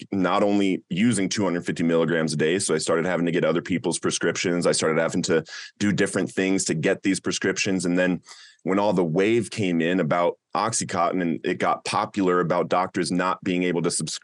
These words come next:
uh, prescribe it, you know, my doctor cut me off. And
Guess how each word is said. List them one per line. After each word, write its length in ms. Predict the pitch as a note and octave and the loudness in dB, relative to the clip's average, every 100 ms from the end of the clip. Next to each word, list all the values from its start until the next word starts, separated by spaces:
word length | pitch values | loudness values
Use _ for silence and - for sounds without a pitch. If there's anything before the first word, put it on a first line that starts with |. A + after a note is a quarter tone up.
| - | 0
uh, 200 | F2+ E2 | 2 2
prescribe 580 | G2 F2 - G2 A2 | 0 -2 0 0 2
it, 200 | F2 G2+ - - - _ - | 2 0 -6 -20 -20 _ -4
you 60 | |
know, 80 | F2+ | 0
my 120 | F#2+ | 2
doctor 340 | F2+ F#2+ G#2 G#2 | 2 2 0 -2
cut 200 | - F#2 | -2 -2
me 120 | G2 | 0
off. 400 | C#3 D3 - - _ _ _ _ _ _ _ _ | 0 -2 -4 -12 _ _ _ _ _ _ _ _
And 320 | G#2 G#2 G#2 | 0 2 2